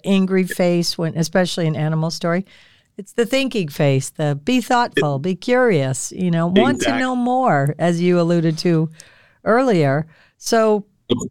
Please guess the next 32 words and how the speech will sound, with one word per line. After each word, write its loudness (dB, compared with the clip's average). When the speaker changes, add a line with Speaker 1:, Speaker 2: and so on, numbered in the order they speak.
Speaker 1:
the, 2
um, 2
you 0
know, 2
I'm, 2
I, 0
I 0
stay 0
in 4
the 4
middle, 2
but -2
people -2
are 2
very, 0
very 0
emotional, 2
very 2
strong 0
opinions, 0
and 2
we 2
take -2
this 0
much -2
information 0
and -2
decide 0
something -2
on 0
it -6
when 0